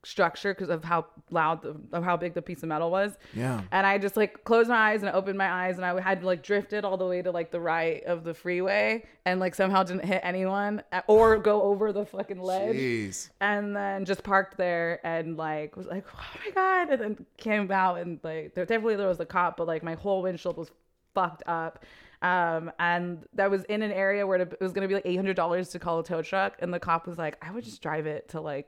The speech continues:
Speaker 1: your friends or something." So I had to drive it, like, w-, just looking out of this hole, like, and, like, and my windshield is literally just holding on by, like, shattered
Speaker 2: Wow.
Speaker 1: glass. And I'm just, like, looking through this hole for, like, thirty minutes to <laughs> drive it.
Speaker 2: That's crazy.
Speaker 1: Yeah.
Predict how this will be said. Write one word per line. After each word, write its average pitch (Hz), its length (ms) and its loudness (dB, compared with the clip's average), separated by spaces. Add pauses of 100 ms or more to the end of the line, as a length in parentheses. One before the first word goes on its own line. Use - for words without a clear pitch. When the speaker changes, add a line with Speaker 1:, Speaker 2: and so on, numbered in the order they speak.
(140)
Speaker 1:
your 170 120 -2
friends 156 400 -6
or 165 100 -2
something." 151 540 -8 (240)
So 220 120 4
I 214 40 8
had 214 80 6
to 208 100 2
drive 220 520 2
it, 208 340 2
like, 202 260 2
w-, 190 220 -4
just 220 260 4
looking 214 320 -2
out 202 140 -2
of 202 80 -6
this 196 140 -4
hole, 196 680 0 (100)
like, 190 560 4
and, 208 180 2
like, 202 240 -2
and 202 120 0
my 202 180 2
windshield 208 560 0
is 196 140 0
literally 202 260 6
just 190 160 -2
holding 190 340 4
on 180 240 -4
by, 190 120 -2
like, 180 160 -2
shattered 185 340 2
Speaker 2:
Wow. 185 60 0
Speaker 1:
glass. 185 500 0
And 190 160 2
I'm - 80 -10
just, - 180 -6
like, 240 140 -2
looking 208 300 0
through 208 140 -2
this 196 120 -4
hole 190 220 0
for, 185 100 -6
like, 175 220 -2
thirty 175 240 0
minutes 165 300 -4
to - 120 -10
<laughs> 165 80 -6
drive 190 380 -2
it. - 260 -4 (640)
Speaker 2:
That's 127 320 2
crazy. 104 640 -2
Speaker 1:
Yeah. 180 200 4